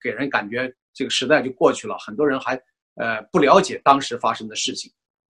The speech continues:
但是呢，今天因为这个互联网，它的传播这个手段啊，非常的强大，它可以跨越国界，而且传播的速度非常快，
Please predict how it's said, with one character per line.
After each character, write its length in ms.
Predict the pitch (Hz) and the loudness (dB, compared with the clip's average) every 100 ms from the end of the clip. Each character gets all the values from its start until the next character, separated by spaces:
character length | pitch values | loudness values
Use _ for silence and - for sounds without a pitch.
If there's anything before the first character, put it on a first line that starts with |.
| _ _ _ | _ _ _
但 140 | 220 | 8
是 80 | 202 | 10
呢， 160 | 175 156 | 4 4
今 240 | 233 262 | 4 4
天 300 | 180 160 156 | 6 4 4
因 160 | 165 165 | 0 2
为 180 | 156 - | 2 0
这 80 | - | -4
个 140 | 127 | -4
互 220 | 123 - 180 | -4 2 6
联 220 | 202 202 | 6 6
网， 220 | 98 - - | 2 -4 -14
它 100 | - | -4
的 100 | 143 135 | -2 -2
传 260 | - 135 | -2 -2
播 260 | 151 160 156 - _ _ - | 6 6 6 0 _ _ -6
这 80 | |
个 60 | 131 | -4
手 200 | 131 - | -4 -6
段 180 | 131 120 | -2 0
啊， 140 | 92 - _ _ | -2 -8 _ _
非 140 | 175 | 2
常 160 | 170 123 | 2 0
的 80 | 127 | -4
强 360 | - - 107 | -4 -6 -2
大， 200 | 147 151 - _ _ | 2 2 0 _ _
它 80 | - | -2
可 140 | 156 160 | 2 2
以 80 | |
跨 240 | 147 185 147 | 4 6 6
越 120 | 147 | 6
国 260 | - 110 131 | 2 -4 -2
界， 300 | 175 - - _ | 0 0 -2 _
而 120 | - | 2
且 200 | 160 127 - _ _ _ | 2 2 -2 _ _ _
传 180 | 160 202 | 4 8
播 100 | 240 | 8
的 60 | |
速 200 | 208 262 | 8 4
度 120 | 202 202 | 0 4
非 120 | 196 | 6
常 160 | 139 | 6
快， 220 | 170 190 | 6 4